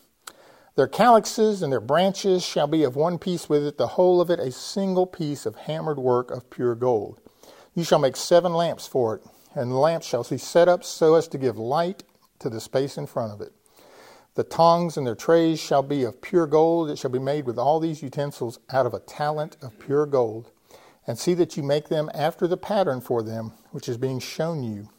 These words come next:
on the mountain." Um, now, as I read through all this, I don't know how many of y'all, I'm not real handy around the house.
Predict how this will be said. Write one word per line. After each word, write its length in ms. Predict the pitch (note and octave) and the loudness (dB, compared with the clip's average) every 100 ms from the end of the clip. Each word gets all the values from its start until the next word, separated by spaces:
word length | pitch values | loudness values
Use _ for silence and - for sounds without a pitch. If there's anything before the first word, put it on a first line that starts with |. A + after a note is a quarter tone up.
| _ - | _ -10
on 260 | B2 A#2 | -6 -4
the 60 | B2 | -4
mountain." 380 | B2 A#2 A#2 A2 _ _ _ _ _ _ _ _ _ - | -6 -8 -12 -20 _ _ _ _ _ _ _ _ _ 2
Um, 320 | D3 C3+ B2+ - _ _ _ _ _ - - - - - D#3+ | 4 4 -2 -14 _ _ _ _ _ -18 -18 -16 -20 -6 2
now, 120 | D#3 | 4
as 120 | C#3+ | 8
I 100 | B3 | 6
read 320 | A3 G3 C#3 | 8 8 6
through 220 | E3+ D3+ | 2 4
all 160 | C3 B2+ | 4 4
this, 420 | A#2+ A#2 - - - _ _ _ _ _ _ _ _ _ _ _ | 0 -2 -8 -18 -20 _ _ _ _ _ _ _ _ _ _ _
I 120 | - F#3+ | -4 0
don't 100 | F3 | 0
know 120 | D#3 | 0
how 100 | E3 | -2
many 160 | D#3+ | -2
of 80 | C3+ | 0
y'all, 220 | C3+ B2+ | 2 6
I'm 120 | E3+ A3 | 6 4
not 220 | D#3+ C3+ | 2 4
real 160 | C3+ | 2
handy 400 | B2 C#3 C#3+ C#3 | 2 -6 -6 -2
around 240 | C3 C3+ C3 | -2 -2 -4
the 80 | A#2+ | -6
house. 540 | D#3+ D3+ - - | -8 -10 -12 -20